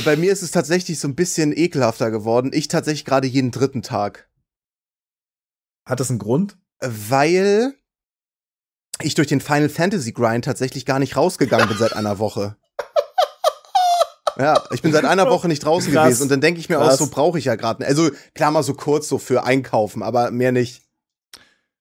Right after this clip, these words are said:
Speaker 2: Es gibt so Leute, die auch extra nicht duschen, weil sie ihre Haut, äh, äh, anpassen wollen daran, dass sie nicht jeden Tag, äh,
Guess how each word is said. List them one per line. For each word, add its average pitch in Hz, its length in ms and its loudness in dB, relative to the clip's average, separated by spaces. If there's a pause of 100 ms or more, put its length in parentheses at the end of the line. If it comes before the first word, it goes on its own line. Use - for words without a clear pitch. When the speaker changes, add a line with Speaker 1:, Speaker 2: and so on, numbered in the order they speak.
(200)
Speaker 2:
Es - 160 -16
gibt 180 160 0
so 151 120 0
Leute, 151 460 2
die 123 140 -2
auch 113 120 -6
extra 151 360 -4
nicht - 200 -10
duschen, 120 240 -8
weil 123 140 0
sie 120 100 -8
ihre 113 280 -6
Haut, 151 340 -2 (140)
äh, 107 320 -2
äh, 101 60 -8 (760)
anpassen 131 580 -4
wollen 117 360 -2
daran, 117 400 -2
dass 113 160 -8
sie 110 80 -6
nicht 107 160 -6
jeden 117 240 -4
Tag, 110 360 -4
äh, 104 60 -14